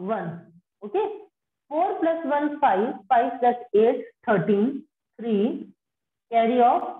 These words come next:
one, एट प्लस एट सिक्सटीन प्लस वन सेवनटीन carry of one,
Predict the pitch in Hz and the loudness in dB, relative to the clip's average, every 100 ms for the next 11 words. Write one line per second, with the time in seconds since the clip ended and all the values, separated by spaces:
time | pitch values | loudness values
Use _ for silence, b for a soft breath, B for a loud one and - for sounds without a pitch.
0 | 170 180 143 - _ _ _ _ _ _ | -2 -2 -4 -12 _ _ _ _ _ _
1 | _ 247 320 349 349 370 359 359 254 277 | _ -4 -2 0 0 2 0 0 0 0
2 | - 233 - 240 240 302 - _ 220 220 | -4 -8 -8 -8 -6 -8 -12 _ -2 -2
3 | 214 214 214 240 202 196 180 190 226 302 | 0 0 2 2 2 0 -2 -2 -2 -8
4 | - _ _ _ _ _ _ _ _ _ | -18 _ _ _ _ _ _ _ _ _
5 | _ - 233 233 233 247 330 - 180 185 | _ -2 0 2 2 2 0 -4 -2 -2
6 | 208 | -4